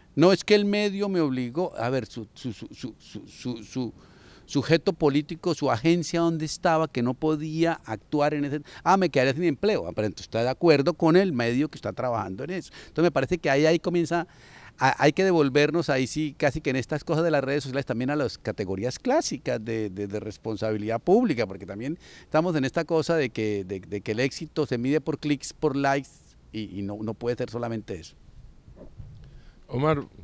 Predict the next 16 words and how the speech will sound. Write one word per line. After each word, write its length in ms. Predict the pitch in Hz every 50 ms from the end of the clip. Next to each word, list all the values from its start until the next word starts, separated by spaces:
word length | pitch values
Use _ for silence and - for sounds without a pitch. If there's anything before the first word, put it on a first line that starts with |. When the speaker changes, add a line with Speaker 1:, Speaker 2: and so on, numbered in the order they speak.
| 87 - 87
Speaker 2:
yo 180 | 92 123 151 156
leí 440 | 101 78 98 104 107 110 120 127 131
alguna 320 | 123 117 107 113 117 113
cosa 240 | 104 110 - 117 98
tuya 260 | - 113 120 117 139
donde 200 | 131 117 104 92
decía, 280 | 90 87 101 107 107 104 - _ _ - - - - - - - -
hablabas 340 | - 78 85 90 98 107 104
de 80 | 104 95
la 100 | 90 85
televisión 800 | 80 92 90 92 95 98 95 - 120 113 104 101 104 117 120 - - - - - - - - - - _ -
como 220 | - 90 92 101
un 80 | 107 104
momento 1000 | 98 90 92 98 101 104 98 - 104 98 92 87 85 82 78 76 76 73 71 76
de 140 | 76 82 82
relajación. 800 | 82 85 80 80 - - 80 78 - - 90 76 71 71 65